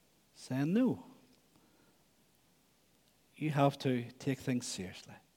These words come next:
I'm not changing my position. Because from God's truth, I know my position is right.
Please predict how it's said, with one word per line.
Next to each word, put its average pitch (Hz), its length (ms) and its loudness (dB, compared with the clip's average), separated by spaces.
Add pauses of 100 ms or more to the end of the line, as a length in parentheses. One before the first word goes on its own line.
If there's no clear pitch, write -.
(1120)
I'm 113 100 -2
not 123 160 0
changing 113 400 0
my 117 120 2
position. 104 440 -4 (1400)
Because 113 360 0
from 104 420 -2 (460)
God's 135 380 4
truth, - 320 -4 (1200)
I 107 120 -2
know 110 200 2
my 107 140 2
position 101 500 -2 (1040)
is 104 180 -6
right. 90 280 -4